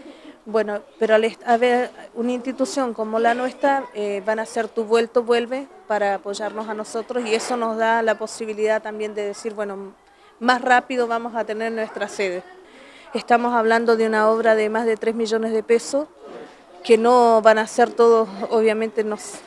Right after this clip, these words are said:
bueno, ojalá fuera todo, dijera el, el, <laughs> sabemos que, bueno, hay un convenio, pero bueno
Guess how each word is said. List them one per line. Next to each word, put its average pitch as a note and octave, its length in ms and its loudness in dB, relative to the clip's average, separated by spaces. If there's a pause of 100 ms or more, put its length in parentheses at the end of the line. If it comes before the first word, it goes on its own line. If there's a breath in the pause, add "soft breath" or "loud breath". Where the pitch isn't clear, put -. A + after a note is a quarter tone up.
bueno, G#3+ 200 -4
ojalá G#3 280 -4
fuera F#3+ 280 -2
todo, A#3 140 -2
dijera G3+ 340 -4
el, G3+ 140 -8
el, G3 540 -10
<laughs> G#3+ 800 -8
sabemos A#3+ 520 4
que, A3+ 360 2 (320 loud breath)
bueno, A3+ 180 6
hay A3+ 180 4
un A#3 100 -2
convenio, A3+ 680 6
pero G3 220 -6
bueno G#3+ 140 -16